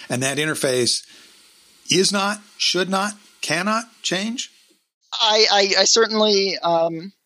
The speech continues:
Speaker 2: I, I think that there is a lot less of a desire for A B I evolution within the C world. Um, I think C takes it as more of a fundamental tenet that they,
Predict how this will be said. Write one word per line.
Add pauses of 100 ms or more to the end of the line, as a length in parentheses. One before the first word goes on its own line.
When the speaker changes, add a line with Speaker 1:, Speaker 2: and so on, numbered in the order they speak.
(180)
Speaker 2:
I,
I
think
that
there
is (220)
a
lot
less (1000)
of
a
desire
for (340)
A
B
I
evolution
within
the
C
world. (120)
Um,
I
think
C
takes
it
as
more (100)
of
a
fundamental
tenet (160)
that (120)
they,